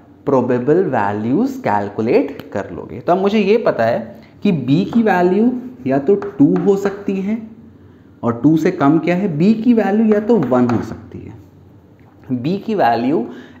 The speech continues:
इन्हीं दो values में fluctuate करेगी, इसके अलावा fluctuate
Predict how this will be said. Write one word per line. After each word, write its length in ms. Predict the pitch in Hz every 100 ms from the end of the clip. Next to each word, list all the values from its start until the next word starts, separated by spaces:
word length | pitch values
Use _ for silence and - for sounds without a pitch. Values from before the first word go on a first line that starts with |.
| -
इन्हीं 420 | 151 165 175 220 151
दो 160 | 156 151
values 500 | 127 117 117 127 131
में 120 | 147
fluctuate 720 | 120 107 - - 95 92 -
करेगी, 380 | 87 90 - - - _ _ - - - - -
इसके 320 | - - 214
अलावा 300 | 175 110 120
fluctuate 800 | 127 143 - - 120 277 - -